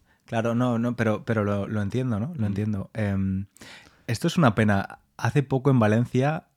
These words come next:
Speaker 1: alguien me preguntó, unos turistas me preguntaron una dirección y pensé, "Qué bien que me hayan preguntado y no lo hayan mirado simplemente en Google Maps".
Speaker 2: Mm.
Speaker 1: Me preguntaron en español.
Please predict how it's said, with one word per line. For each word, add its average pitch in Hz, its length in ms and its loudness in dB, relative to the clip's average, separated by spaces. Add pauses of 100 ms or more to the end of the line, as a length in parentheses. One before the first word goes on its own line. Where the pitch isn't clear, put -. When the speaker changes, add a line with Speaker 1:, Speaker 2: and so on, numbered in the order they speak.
Speaker 1:
alguien 113 340 2
me 120 100 6
preguntó, 98 500 0
unos 113 300 0
turistas 113 360 -4
me 113 120 0
preguntaron 101 560 0
una 110 160 4
dirección 107 520 0 (460)
y 123 100 0
pensé, 110 560 2 (680)
"Qué 135 140 6
bien 135 240 4
que 131 140 0
me 113 100 4
hayan 117 200 4
preguntado 110 720 4
y 120 120 2
no 110 120 6
lo 113 100 4
hayan 113 220 4
mirado 104 380 4
simplemente 104 640 2
en 101 120 2
Google 101 260 0
Maps". 101 460 -2
Speaker 2:
Mm. 101 240 0
Speaker 1:
Me 117 100 4
preguntaron 120 600 6
en 117 120 4
español. 101 520 0